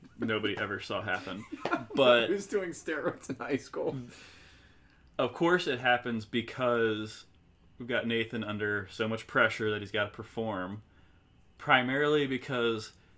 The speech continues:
Speaker 1: he's going up against his, a team that his dad score-, has the record against this one team of, for score, he scored forty-two points, and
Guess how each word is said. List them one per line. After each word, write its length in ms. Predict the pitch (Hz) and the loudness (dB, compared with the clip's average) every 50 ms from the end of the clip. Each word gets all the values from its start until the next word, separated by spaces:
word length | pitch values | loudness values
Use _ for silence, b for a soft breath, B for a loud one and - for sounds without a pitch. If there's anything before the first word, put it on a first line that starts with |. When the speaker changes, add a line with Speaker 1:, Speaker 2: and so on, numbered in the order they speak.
| b b _ - | b b _ -6
Speaker 1:
he's 140 | 131 113 110 | -6 -6 -4
going 300 | - 127 131 131 135 139 | -2 -2 0 0 0 0
up 100 | 139 - | 0 -2
against 240 | 139 123 131 120 - | -2 -6 -6 -6 -6
his, 180 | 123 107 - - - - - - | -6 -8 -8 -10 -16 -16 -8 -4
a 80 | 139 120 | -4 -4
team 640 | - - - 131 123 120 117 110 107 104 107 113 - - | -4 -4 -4 -4 -2 -2 -2 -4 -6 -8 -10 -12 -12 -14
that 500 | 110 110 120 113 110 107 107 - - - 107 | -10 -4 -2 -2 0 0 -2 -2 -4 -6 -6
his 180 | 120 117 110 101 | -4 -4 -4 -4
dad 360 | 85 117 110 110 117 120 113 | -2 -2 -2 0 0 -2 -2
score-, 380 | - - - 123 117 113 110 107 120 | -4 -4 -2 0 2 2 0 0 0
has 220 | 123 123 117 110 | -2 0 0 0
the 100 | 107 110 | 0 0
record 540 | 104 110 113 113 - - 135 131 127 - - - | 2 4 2 2 2 2 0 0 -2 -2 -4 -6
against 320 | 113 104 127 123 120 - - | -6 -2 -2 -2 -2 -2 -6
this 160 | 113 - - | -6 -6 -4
one 200 | 107 113 113 120 | -4 -4 -4 -4
team 420 | - 123 117 117 123 135 156 147 - b b b b b b b | -4 -4 -4 -4 -4 -4 -6 -8 -12 b b b b b b b
of, 220 | - 113 98 101 | -6 -6 -6 -6
for 140 | - 127 113 | -6 -6 -6
score, 220 | 107 - 127 117 - | -6 -6 -8 -8 -8
he 80 | 120 113 | -8 -10
scored 300 | 110 - 127 117 107 - | -8 -4 -2 -2 -2 -2
forty-two 500 | - 123 117 117 120 113 113 - 123 113 | -2 -2 -2 -2 -2 -4 -6 -4 -6 -6
points, 600 | 110 - 113 110 117 135 156 - - - - - _ b b b b b b b b b b b b b - | -6 -6 -6 -4 -4 -4 -4 -6 -10 -16 -18 -18 _ b b b b b b b b b b b b b -10
and 520 | - 131 120 113 110 107 104 101 101 98 | -6 -4 -4 -2 -2 -4 -6 -6 -8 -10